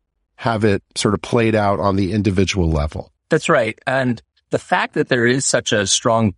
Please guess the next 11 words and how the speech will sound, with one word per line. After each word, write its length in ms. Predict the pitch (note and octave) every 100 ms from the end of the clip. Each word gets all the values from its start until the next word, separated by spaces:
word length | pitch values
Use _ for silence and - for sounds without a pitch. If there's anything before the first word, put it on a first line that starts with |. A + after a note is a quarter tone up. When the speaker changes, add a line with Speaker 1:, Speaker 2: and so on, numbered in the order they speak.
| -
Speaker 2:
biblical 420 | B2+ B2+ A2+ G#2+
component 640 | - F#2 - B2 A2+ F#2+
to 160 | - F#2+
retributivism 920 | F2+ - - A2+ G#2+ G#2 G2+ G2+ G2
and 100 | F2
retribution, 800 | G2+ G2+ - E2 A#2+ A2+ G2+ F#2 - _ _
I 100 | C3+
think 260 | - A3 -
reveals 500 | D3 G#2+ C#3 C#3 A#2+
how 220 | - A#2+ A2+
deep 360 | - D#3+ A#2